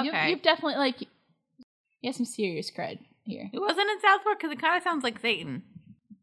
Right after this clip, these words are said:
Speaker 1: Uh, not that I can find.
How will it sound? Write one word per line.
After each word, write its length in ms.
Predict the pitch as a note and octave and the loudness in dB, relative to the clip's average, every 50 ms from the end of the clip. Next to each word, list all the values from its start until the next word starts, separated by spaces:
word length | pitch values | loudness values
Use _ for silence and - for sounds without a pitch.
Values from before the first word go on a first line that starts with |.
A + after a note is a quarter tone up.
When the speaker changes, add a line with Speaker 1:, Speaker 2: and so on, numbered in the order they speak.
| _ - - - - - - - - - _ _ _ - G#3 | _ -16 -10 -10 -10 -10 -10 -18 -20 -20 _ _ _ -10 -6
Speaker 1:
Uh, 280 | G3 G3+ G3+ G#3 G#3+ G#3+ | -4 -2 -2 -2 -2 -2
not 180 | A3+ B3+ C4+ | -2 -2 -2
that 60 | D4+ C#4 | -2 -4
I 60 | D4 | -4
can 160 | C#4+ C4+ B3 | -2 -2 -6
find. 600 | - - - G#3 G#3+ A#3 B3 C#4 D#4+ D4 D4+ - | -4 -2 -4 -2 -2 -2 -2 -4 -4 -6 -8 -8